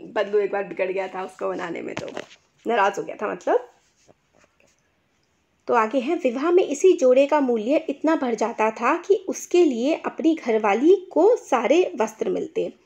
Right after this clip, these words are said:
ढेरों अनाज मिलता, उसको अपने लिए पगड़ी मिलती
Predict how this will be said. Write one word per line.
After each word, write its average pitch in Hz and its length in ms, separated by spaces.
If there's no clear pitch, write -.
ढेरों 226 300
अनाज 208 420
मिलता, 220 380
उसको - 240
अपने 262 380
लिए 269 140
पगड़ी 233 380
मिलती 240 360